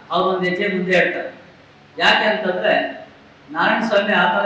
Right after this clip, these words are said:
ಏನಾಗುತ್ತೆ, ಒಂದು ವ್ಯಕ್ತಿತ್ವನ ರೂಢಿಸ್ಕೊಂಡಿರುವಂಥವ್ರು. ವಿಶೇಷವಾಗಿ ಈ ಕ್ಷೇತ್ರನ ಪ್ರತಿನಿಧಿಸಬೇಕಾದ್ರೆ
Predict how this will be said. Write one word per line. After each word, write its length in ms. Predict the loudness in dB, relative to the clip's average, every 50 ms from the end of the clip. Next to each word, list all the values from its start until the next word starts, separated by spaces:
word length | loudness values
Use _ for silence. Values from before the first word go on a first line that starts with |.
| 0
ಏನಾಗುತ್ತೆ, 360 | 0 -2 -4 -6 -6 -8 -8 -8 -6
ಒಂದು 120 | -6 -6 -6 -6
ವ್ಯಕ್ತಿತ್ವನ 500 | -8 -6 -8 -8 -8 -6 -4 -2 0 2 2
ರೂಢಿಸ್ಕೊಂಡಿರುವಂಥವ್ರು. 840 | 2 2 0 0 -4 -4 -4 -4 -4 -6 -6 -6 -4 -2 -2 -2 -2 -4 -6 -10 -16 -20 -20 -20 -20 -20 -20 -20 -20 -12 -8
ವಿಶೇಷವಾಗಿ 640 | -6 -2 2 4 6 6 6 6 4 4 4 4 4 0 0
ಈ 20 | -2 -2
ಕ್ಷೇತ್ರನ 420 | 0 0 0 0 0 0 0 0 0 2 2
ಪ್ರತಿನಿಧಿಸಬೇಕಾದ್ರೆ 840 | 0 0 0 0 -2 -2 -2 -2 -2 -2 -2 0 0 0 2 2 2